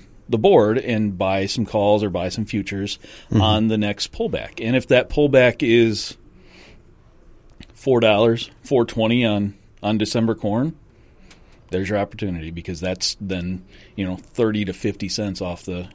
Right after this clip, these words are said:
Speaker 1: off the recent highs.
Speaker 2: Mm-hmm. Yeah, so, th-, yeah, just something we wanna get across this week with knowing that we have those basic contracts coming up. We have a lot of information coming us next week, 'cause not only we have the wasda report, we might also have Mexican tariffs going online on Monday.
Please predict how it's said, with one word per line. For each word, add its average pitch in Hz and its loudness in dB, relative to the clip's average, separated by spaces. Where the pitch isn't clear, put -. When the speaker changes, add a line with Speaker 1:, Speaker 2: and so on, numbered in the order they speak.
Speaker 1:
off 90 -8
the 90 -8
recent 87 -10
highs. 85 -14
Speaker 2:
Mm-hmm. 104 4
Yeah, 85 -4
so, 92 -4
th-, 110 -10
yeah, 95 -4
just 151 6
something 123 6
we 104 8
wanna 95 4
get 113 4
across 92 4
this - -4
week 87 -4
with - -6
knowing 90 0
that 85 -4
we 107 6
have 98 6
those 92 2
basic 87 -2
contracts - -6
coming 85 -6
up. 80 -8
We 92 0
have 87 -2
a 85 -4
lot 87 0
of 85 -4
information 90 -2
coming 90 -2
us - -4
next 90 -4
week, 104 2
'cause 85 -6
not 92 2
only 92 2
we 90 0
have 87 -4
the 98 -4
wasda 107 2
report, 110 2
we 95 -4
might 87 -4
also 90 0
have 92 -4
Mexican 90 -6
tariffs 131 0
going 85 -4
online 85 -4
on 92 2
Monday. 95 2